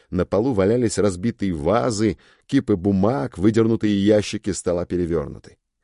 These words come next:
Истоптанное и изорванное бельё, выброшенное из шкафов,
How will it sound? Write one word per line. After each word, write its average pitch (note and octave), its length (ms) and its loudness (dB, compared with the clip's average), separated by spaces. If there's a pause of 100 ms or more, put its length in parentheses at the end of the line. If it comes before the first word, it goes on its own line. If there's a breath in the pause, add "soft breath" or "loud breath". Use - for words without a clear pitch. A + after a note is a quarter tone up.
(200 loud breath)
Истоптанное A2 760 2
и G#2 180 4
изорванное G2 560 4
бельё, F#2 500 0 (200 soft breath)
выброшенное G2 680 2
из F#2 160 -6
шкафов, - 520 -2